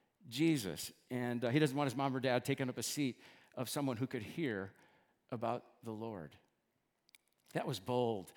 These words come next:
That was risky. That was inconvenient. But it was something beautiful Tanner did for Jesus. He broke a jar and poured it out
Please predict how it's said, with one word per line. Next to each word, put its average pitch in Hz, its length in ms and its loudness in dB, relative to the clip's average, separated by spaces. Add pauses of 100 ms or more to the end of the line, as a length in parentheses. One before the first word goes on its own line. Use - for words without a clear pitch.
That 143 160 -2
was 113 240 -2
risky. 123 560 -4 (760)
That 170 140 2
was 139 160 0
inconvenient. 123 1000 0 (420)
But 127 100 -6
it - 20 -6
was 123 100 -4
something 135 380 -2 (120)
beautiful 127 720 0 (220)
Tanner 127 340 0
did 120 320 2 (380)
for 127 180 -6
Jesus. 117 480 0
He 165 100 2
broke 160 260 4
a 139 40 0
jar 120 540 2 (960)
and 123 160 0
poured 139 240 0
it 127 100 -2
out 107 280 0